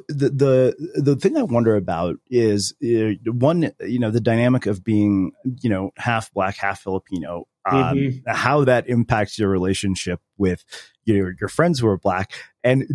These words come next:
Speaker 1: Giant Nerd is, you know, like, it, it's funny, Isabel Wilkerson wrote this book called Caste, which I just finished reading, where she talks about the biases and stereotypes that we all unconsciously have, you know, about Black people.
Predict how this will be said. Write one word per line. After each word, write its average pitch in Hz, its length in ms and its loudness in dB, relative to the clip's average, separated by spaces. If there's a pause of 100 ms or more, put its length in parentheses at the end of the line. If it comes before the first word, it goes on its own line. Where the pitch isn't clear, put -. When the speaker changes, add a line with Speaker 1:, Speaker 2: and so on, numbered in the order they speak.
Speaker 1:
Giant 185 420 0
Nerd 123 580 4
is, 117 380 2
you 127 80 2
know, 107 340 2
like, 120 320 0
it, 127 160 0
it's 131 140 -2
funny, 131 280 2
Isabel 131 320 2
Wilkerson 107 440 0
wrote 92 160 -2
this - 140 -8
book - 200 -6
called 95 280 -6
Caste, 95 360 -2
which 92 140 -6
I 92 40 -6
just 98 220 -6
finished 95 320 -4
reading, 90 260 -4
where 85 80 -6
she 104 140 -6
talks - 240 -2
about 110 180 0
the 92 80 -4
biases 98 500 -2
and 85 100 -12
stereotypes 90 600 -6
that 71 100 -4
we 95 140 -2
all 113 320 0
unconsciously 101 800 -2
have, 90 300 -4 (200)
you 107 80 -4
know, 82 140 -4
about 90 360 -6
Black 196 220 0
people. 85 340 -4